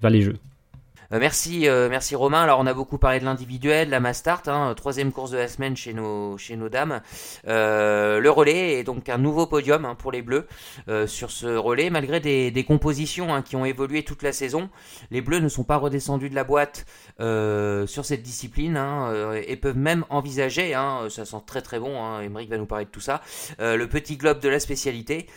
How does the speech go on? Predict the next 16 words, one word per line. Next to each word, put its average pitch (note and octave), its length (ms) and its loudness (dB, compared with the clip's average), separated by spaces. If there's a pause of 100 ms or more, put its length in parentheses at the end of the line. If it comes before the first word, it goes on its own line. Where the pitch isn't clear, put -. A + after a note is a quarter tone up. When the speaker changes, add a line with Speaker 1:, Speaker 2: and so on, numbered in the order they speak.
(500)
Speaker 2:
Euh, C3 460 6
bah, C3+ 100 4
qu'est-ce F3 200 0
que E3 100 0
vous C#3+ 180 -2
retenez D3+ 380 2
de D3+ 40 -4
cette C3+ 220 -6
course, - 400 -4
euh, A2+ 440 0
de A2+ 100 -8
ce C3 140 -6
relais C3 280 0
pour D#3+ 280 -2
les D3+ 60 2
Françaises ? G#2+ 540 -4